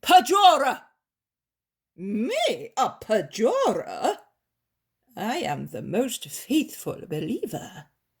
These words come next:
Watch how you speak.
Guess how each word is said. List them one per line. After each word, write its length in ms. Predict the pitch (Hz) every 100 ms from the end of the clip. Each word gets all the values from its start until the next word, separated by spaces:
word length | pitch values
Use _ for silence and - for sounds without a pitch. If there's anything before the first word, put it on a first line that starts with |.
| _ _ _
Watch 680 | _ 190 254 254 - - - _ _ _ _
how 320 | - 202 165
you 200 | 165 143
speak. 920 | 143 - - _ 339 143 - - -